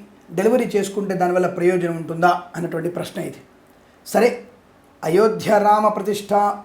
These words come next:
సమయంలో, బాలరాముడి విగ్రహ ప్రతిష్ఠ సమయంలో జరిగినటువంటి ప్రసవం నార్మల్గా జరిగితే పర్వాలేదు. దాదాపుగా నాకు తెలిసినంత వరకు మనకి, ఆ, అరవై వేల మంది దాదాపు జననం జరిగింది. దేశం మొత్తంలో కూడా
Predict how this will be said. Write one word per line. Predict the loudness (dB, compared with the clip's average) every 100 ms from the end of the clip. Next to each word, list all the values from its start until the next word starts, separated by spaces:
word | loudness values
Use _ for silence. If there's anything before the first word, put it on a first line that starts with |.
| -12
సమయంలో, | -6 -4 -2 -2 -2
బాలరాముడి | 2 4 6 6 6 4 2 -2
విగ్రహ | -4 -4
ప్రతిష్ఠ | -4 -4 -4 -2
సమయంలో | -2 -2 -2 0 0 -4 -8 -20 _ _ _ _ -12
జరిగినటువంటి | 2 4 4 4 2 2 0
ప్రసవం | 2 4 4 2 -6 -18 _ _ _ -12
నార్మల్గా | 0 4 6 6 6
జరిగితే | 6 4
పర్వాలేదు. | 0 0 -4 -8 0
దాదాపుగా | 4 6 6 4
నాకు | 0 0
తెలిసినంత | -4 -4 -2
వరకు | 0 0 0 -2 -6 -12 -16 -6
మనకి, | -4 0 0 -2 -6 -16 -20 _ -10
ఆ, | -4 0 0 0 0
అరవై | 2 4 4 2
వేల | 2 4
మంది | 4 2 2
దాదాపు | 2 2 0
జననం | -2 -2
జరిగింది. | -4 -6 -12 -14 -20 -4
దేశం | 0 2 2
మొత్తంలో | -2 -4 -6 -6
కూడా | 0 2 2